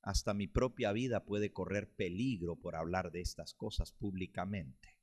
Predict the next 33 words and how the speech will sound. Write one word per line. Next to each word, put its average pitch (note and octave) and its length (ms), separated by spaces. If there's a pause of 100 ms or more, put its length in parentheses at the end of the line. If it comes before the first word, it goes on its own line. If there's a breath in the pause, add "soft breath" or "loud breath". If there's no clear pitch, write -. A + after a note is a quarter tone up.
(1400)
Han A2 240
planeado A#2 760 (1800)
que G#2 100
hay A2+ 80
que B2 140
reducir A2+ 640
la B2 220
población G2+ 680
del G#2+ 200
planeta F#2+ 580
Tierra B2 520 (100)
en G2+ 220
un C3+ 220
noventa A2+ 680
y F#2 80
cinco C3+ 580
por B2 180
ciento E2 440
y G#2+ 60
que F#2 140
solo A#2 300
van A#2 160
a A2+ 60
quedar G#2+ 440 (340 loud breath)
cinco F#3+ 800
de G#2+ 220
cada B2 300
cien C3 340
personas A2 640
vivas B2 460
en G2 120
este G#2 300
planeta G#2 680